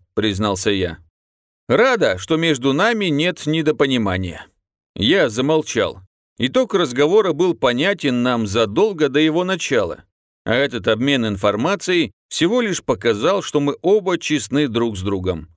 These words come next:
Что ж, и это хорошо для начала. «А если твоего пилота там нет?» — спросил я, чтобы не идти в тишине. Звуки машины давно смолкли в отдалении.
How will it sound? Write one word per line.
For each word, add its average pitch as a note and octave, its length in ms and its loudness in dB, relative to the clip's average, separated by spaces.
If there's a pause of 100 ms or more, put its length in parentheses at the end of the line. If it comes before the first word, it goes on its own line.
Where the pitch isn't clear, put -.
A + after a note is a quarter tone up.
(260)
Что G#2 400 0
ж, - 180 -10 (240)
и G#3+ 140 2
это G3+ 340 2
хорошо C3 460 0
для A#2+ 160 0
начала. F#2+ 560 -2 (920)
«А G#2+ 120 0
если G#3 300 2
твоего F3 480 2
пилота D#3 500 2
там A#2 300 0
нет?» — G#2 420 0 (160)
спросил A2 560 -2
я, D3+ 340 0
чтобы F3 360 0
не D#3+ 180 0
идти C#3+ 220 -2
в B2 100 -4
тишине. A2+ 560 -4 (520)
Звуки D#3 360 0
машины C#3 500 0
давно A#2+ 520 0
смолкли C3 560 0
в G#2 100 0
отдалении. G2 760 -2